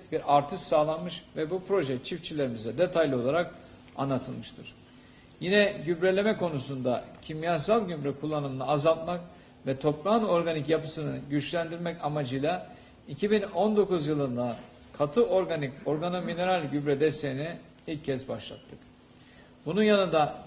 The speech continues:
kimyasal gübrelerin su ve toprakta yarattığı kirliliği önlemek amacıyla bu yirmi beş nehir havzasında nitrata hassas bölgeleri belirledik.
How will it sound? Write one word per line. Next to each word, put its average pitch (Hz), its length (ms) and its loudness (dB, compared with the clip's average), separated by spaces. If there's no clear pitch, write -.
kimyasal 175 640 2
gübrelerin 151 500 2
su 220 300 -4
ve 214 140 4
toprakta 165 500 2
yarattığı 151 500 2
kirliliği 160 420 0
önlemek 165 400 0
amacıyla 135 600 0
bu 196 40 -6
yirmi 175 340 2
beş 240 260 10
nehir 160 240 2
havzasında 143 840 2
nitrata 143 480 -4
hassas 131 500 -2
bölgeleri 143 560 0
belirledik. 123 460 -2